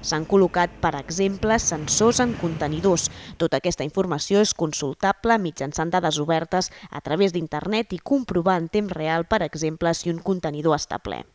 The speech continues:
L'àrea blava i verda també incorporen un sistema per saber si hi ha places lliures, una prova pilot que ha obtingut bons resultats.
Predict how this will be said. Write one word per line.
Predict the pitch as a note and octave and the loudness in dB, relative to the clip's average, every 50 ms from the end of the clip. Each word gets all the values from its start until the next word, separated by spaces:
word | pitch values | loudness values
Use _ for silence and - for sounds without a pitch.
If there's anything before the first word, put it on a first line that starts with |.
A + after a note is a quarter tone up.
| _ _ - _ - - - - - - | _ _ -20 _ -20 -20 -20 -20 -12 -4
L'àrea | - F#3 F3+ F3 D#3+ C#3+ D3 | 0 2 2 2 2 0 0
blava | D3+ E3 D#3 D3 C#3+ C3 | 2 4 4 4 2 0
i | C#3+ | 2
verda | F#3 G3 G3+ E3+ A3+ A3+ A3 | 4 4 4 4 2 2 2
també | - F3+ F3+ F#3 A3+ | 0 -2 0 0 0
incorporen | A#3 - - A3+ G#3+ - - A3+ A#3 B3 A#3 | 0 0 0 -2 0 0 0 2 2 4 4
un | G#3 F#3+ F#3 | 2 0 0
sistema | - E3 D#3 - - - A3 A3+ B3 B3 | -2 -4 -6 -4 0 0 2 2 2 0
per | - F3+ D#3+ | 0 -2 -4
saber | - - D#3+ E3 F#3+ | -4 -4 -2 0 0
si | F#3+ - A#3 | 0 0 -2
hi | A3 F3 | -2 0
ha | E3 | 0
places | F#3 F#3+ G3+ - F#3+ E3 - - | 0 0 0 0 -2 -2 -2 0
lliures, | F#3+ G3 F#3 E3 E3+ - - - - - - - - - - - | 2 2 2 2 2 0 0 -2 -8 -14 -14 -14 -16 -12 -6 -2
una | G3 F3+ - - | 0 0 2 4
prova | G3 F#3+ F#3 F3+ | 6 6 6 4
pilot | - G#3+ F#3+ D#3+ E3 F3+ - | 4 2 4 4 4 4 2
que | - F3 F3 | 0 2 2
ha | F#3 | 0
obtingut | F#3 - - D#3+ D#3+ E3+ G#3+ F#3+ F#3 | 0 -2 -10 -6 -2 -2 -2 -2 2
bons | F3+ G3+ G#3 G#3+ | 0 2 2 2
resultats. | A#3+ A#3 F3+ F3 D#3+ D#3+ - F#3 D#3 C#3+ - - - | 2 0 0 0 -4 0 0 0 0 0 -2 -8 -10